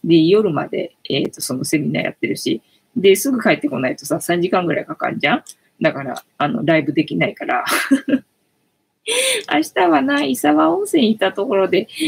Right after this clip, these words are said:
えーと、温泉も入れないかもしれないな、みたいな感じで。しかも明日雨なんだよな。あ、雪だ。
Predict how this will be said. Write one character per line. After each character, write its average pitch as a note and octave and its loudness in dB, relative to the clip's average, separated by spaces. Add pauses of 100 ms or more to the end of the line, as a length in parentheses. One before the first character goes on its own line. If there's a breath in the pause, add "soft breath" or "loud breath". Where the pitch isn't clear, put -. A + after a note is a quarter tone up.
(140 loud breath)
え F3+ 0
ー E3+ 0
と、 E3+ 2
温 G3 2
泉 D4 2
も C#4+ 0 (200 loud breath)
入 G3+ 2
れ A3 2
な E4 2
い B3 -2
か E3+ 0
も D#3+ -4
し F3 0
れ D#3 4
な D3 -4
い D3+ -4
な、 D#3+ -2
み D#3+ -10
た C3+ -4
い - -6
な - -12
感 - -10
じ E3 -16
で。 - -4
し - -12
か D4+ 0
も A3+ 2
明 G#3+ -4
日 - -12 (180)
雨 E4 0
な A#3 0
ん - -20
だ - -12
よ - -18
な。 - -4
あ、 D#3 0
雪 F3 0
だ。 - 0